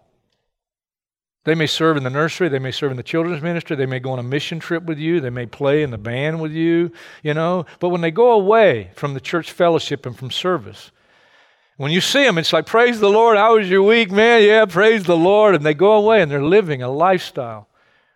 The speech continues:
And there, there's sin in their life, but it's hidden from everybody else, but it's not from God. And you have a reputation of being alive, but you're dead. Repent.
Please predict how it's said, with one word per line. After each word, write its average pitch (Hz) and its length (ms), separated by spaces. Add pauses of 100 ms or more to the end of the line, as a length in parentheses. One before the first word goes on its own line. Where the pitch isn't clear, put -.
(180)
And 120 120
there, 143 140
there's 165 240
sin 214 320
in 156 80
their 143 160
life, 147 240
but 127 80
it's 123 140
hidden 170 260
from 131 160
everybody 131 460
else, 127 140
but 120 120
it's 117 120
not 110 140
from 98 140
God. 147 320 (1400)
And 151 100
you 185 80
have 240 100
a 226 80
reputation 214 640
of 139 120
being 151 180
alive, 147 320
but 110 180
you're 131 120
dead. 120 340 (2000)
Repent. 113 380